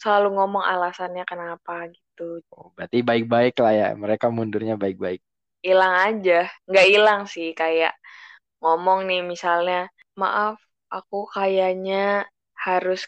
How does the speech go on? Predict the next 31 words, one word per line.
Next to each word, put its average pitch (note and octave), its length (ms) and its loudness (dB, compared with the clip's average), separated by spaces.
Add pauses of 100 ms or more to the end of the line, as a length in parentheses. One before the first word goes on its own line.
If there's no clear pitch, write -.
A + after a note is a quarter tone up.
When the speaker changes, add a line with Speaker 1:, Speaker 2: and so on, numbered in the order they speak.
Speaker 1:
ke F3+ 480 -2
Jepang," F3 800 -8
gitu, E3+ 640 -14
kayak, E3+ 320 -6 (800)
"Kita F#3 320 -8
nggak F3+ 240 -2
bisa F3 240 -6
lagi," F3+ 640 -6
gitu. - 360 -20 (120)
Pasti G#3 320 2
ada G3 240 2
alasannya F3+ 480 0
dan F3+ 160 2
itu F#3+ 240 -2
bisa F#3 160 4
diterima. E3+ 720 -4 (560)
Speaker 2:
Oh, F#2 240 4
berarti G2 320 0
bukan A2 400 -4
yang G#2 160 -2
kayak, G#2 320 0 (160)
"Sekarang C3+ 320 -2
chatan C#3+ 400 -2
nih, E3 480 -2
terus D3 240 0
tiba-tiba B2 480 -2
besok C#3 320 0
sama C#3 80 2
besoknya D3+ 400 -2
hilang," E3+ 400 0
gitu. B2+ 240 -2